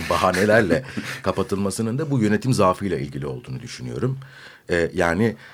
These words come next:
formel olarak iktidarda olmakla yönetebilmek arasında çok ciddi bir fark var. Çünkü neoliberal toplumlarda biliyorsunuz özgürlükler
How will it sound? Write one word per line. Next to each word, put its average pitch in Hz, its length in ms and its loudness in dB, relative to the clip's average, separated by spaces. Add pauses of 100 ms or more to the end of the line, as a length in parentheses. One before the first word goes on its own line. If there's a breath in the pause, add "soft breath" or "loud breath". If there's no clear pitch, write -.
formel 87 440 2
olarak 104 320 4
iktidarda 80 460 -6
olmakla 92 720 -6
yönetebilmek 87 600 -4
arasında 76 600 -6 (340 loud breath)
çok 104 200 0
ciddi 110 260 -6
bir 123 80 0
fark 107 340 0
var. - 240 -8 (640)
Çünkü 90 260 -6
neoliberal 92 480 2
toplumlarda 76 760 -6 (140)
biliyorsunuz 80 560 -10 (380 loud breath)
özgürlükler 95 680 0